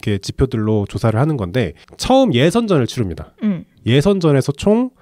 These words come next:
Speaker 1: 사십삼 개국의 칠백 개 회사 정도가 예선전을 통과를 해요.
Speaker 2: 음흠.
Speaker 1: 그리고 그 칠백 개 회사에 대해서 다시 한번 이렇게 조사를 하는 거예요.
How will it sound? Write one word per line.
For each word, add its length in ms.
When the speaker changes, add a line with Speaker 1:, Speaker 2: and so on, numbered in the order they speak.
Speaker 1:
사십삼 760
개국의 440
칠백 540
개 120
회사 340
정도가 760
예선전을 420
통과를 400
해요. 140
Speaker 2:
음흠. 340
Speaker 1:
그리고 160
그 120
칠백 500
개 180
회사에 400
대해서 340
다시 420
한번 480
이렇게 160
조사를 320
하는 200
거예요. 180